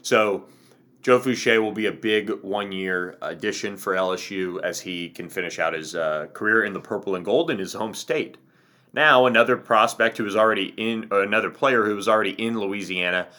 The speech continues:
Mekhi Garner, uh, committed to L S U on Tuesday night as well,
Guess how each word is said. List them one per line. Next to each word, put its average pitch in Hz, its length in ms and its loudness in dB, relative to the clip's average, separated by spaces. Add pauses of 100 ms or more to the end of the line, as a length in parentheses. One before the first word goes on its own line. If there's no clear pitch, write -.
(160)
Mekhi 117 380 4
Garner, 104 500 2 (280)
uh, 87 100 -4
committed 104 440 -2
to 92 60 2
L 98 220 2
S - 180 -4
U 92 320 -4 (400)
on 95 200 -2
Tuesday 98 420 -4
night 95 240 2
as 85 160 -6
well, 92 460 -2